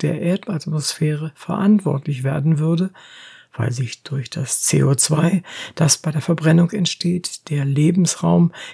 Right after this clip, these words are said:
wie unter einer Glasglocke zerstörerisch aufheizt, das konnte sich in diesem Augenblick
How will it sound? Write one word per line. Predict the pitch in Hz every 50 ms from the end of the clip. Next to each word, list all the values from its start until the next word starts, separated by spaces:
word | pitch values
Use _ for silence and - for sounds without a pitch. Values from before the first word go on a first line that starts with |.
| _ -
wie | 156 185 202 214 220 220 -
unter | - 170 165 165 - 151 -
einer | - 135 139 143 143
Glasglocke | 139 139 139 139 135 143 160 170 - - - - - - - 165 - - 165
zerstörerisch | - - - 160 135 117 - - - 160 160 160 156 147 139 139 131 - - -
aufheizt, | - 160 185 202 - - - 139 139 165 175 - - - - - - - - - - - - - -
das | - 160 175 160 - - -
konnte | - 180 180 180 - 180
sich | 165 156 170 156 127 143
in | 147 139
diesem | 135 180 190 190 175 - 226 214
Augenblick | 170 160 151 151 156 156 151 156 165 - - -